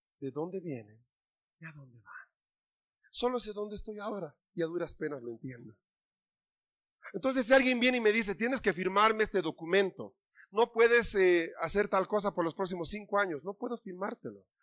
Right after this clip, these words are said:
Te puedo decir que aquí estoy hoy día, mañana no sé, el Señor me llevará donde Él quiere llevarme.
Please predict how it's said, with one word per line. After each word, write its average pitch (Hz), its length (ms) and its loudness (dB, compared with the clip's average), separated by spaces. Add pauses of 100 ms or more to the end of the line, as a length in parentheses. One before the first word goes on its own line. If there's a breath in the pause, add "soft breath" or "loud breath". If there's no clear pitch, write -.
(160 soft breath)
Te 202 120 0
puedo 233 180 2
decir 247 260 -4
que 208 60 -4
aquí 196 160 -4
estoy 220 240 -6
hoy 190 120 -2
día, 202 220 0
mañana 185 400 -4
no 202 160 -8
sé, 294 240 -6
el 220 120 -10
Señor 190 300 -8
me 185 120 -8
llevará 160 240 -4
donde 175 220 -8
Él 165 60 -20
quiere 190 200 -10
llevarme. 170 400 -12